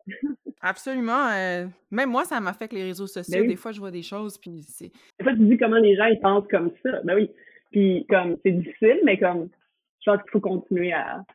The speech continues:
Speaker 1: à justement plus promouvoir le côté, c'est de montrer aux gens, en fait,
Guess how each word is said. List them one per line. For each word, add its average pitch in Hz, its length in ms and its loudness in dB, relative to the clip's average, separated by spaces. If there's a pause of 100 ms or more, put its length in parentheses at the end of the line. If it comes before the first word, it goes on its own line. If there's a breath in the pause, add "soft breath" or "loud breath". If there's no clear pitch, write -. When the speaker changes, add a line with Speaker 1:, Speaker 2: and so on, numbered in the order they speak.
(320)
Speaker 1:
à 190 160 4
justement 190 400 0
plus 208 260 2 (220)
promouvoir 180 680 2
le 175 120 4
côté, 190 480 0 (400)
c'est 233 80 4
de 208 100 6
montrer 214 400 4
aux 226 160 6
gens, 208 220 2
en 175 80 -4
fait, 208 180 2